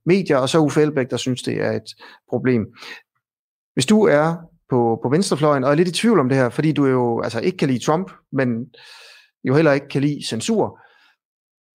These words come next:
så kan det være, du bliver klogere i dag. Det kan også være, du blev lidt, øh, lidt mere forvirret. Begge ting er jo sådan set helt okay. Tak til dig i hvert fald, fordi du har set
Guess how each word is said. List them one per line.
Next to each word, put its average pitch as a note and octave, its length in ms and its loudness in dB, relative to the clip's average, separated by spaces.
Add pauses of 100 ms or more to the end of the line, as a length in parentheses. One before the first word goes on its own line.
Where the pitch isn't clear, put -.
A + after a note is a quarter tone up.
(420)
så E3 100 0
kan D3 80 0
det C#3 60 2
være, C3+ 120 4
du C#3 60 -2
bliver B2+ 200 0
klogere E3+ 300 2
i D#3+ 40 2
dag. D3+ 160 2
Det C3 80 -6
kan C#3 80 -4
også C3 120 -6
være, C#3 100 0
du C3 80 -2
blev C3 220 -2
lidt, A#2+ 280 -6
øh, A#2 140 -4
lidt A#2 140 -8
mere B2+ 300 -2 (380)
forvirret. C3+ 380 2
Begge C3 160 -2
ting A#2+ 240 -4
er A2 60 -4
jo G#2+ 60 -6
sådan A2+ 140 -8
set A2 200 -8 (100)
helt A2+ 160 -6
okay. G#2 240 -8 (1300)
Tak F3 300 -2 (240)
til D3+ 140 2
dig C#3 80 2
i B2 40 2
hvert A2+ 160 -2
fald, A#2+ 200 -2
fordi B2+ 260 -2
du A#2+ 140 -6
har A2 60 -4
set A#2 260 -2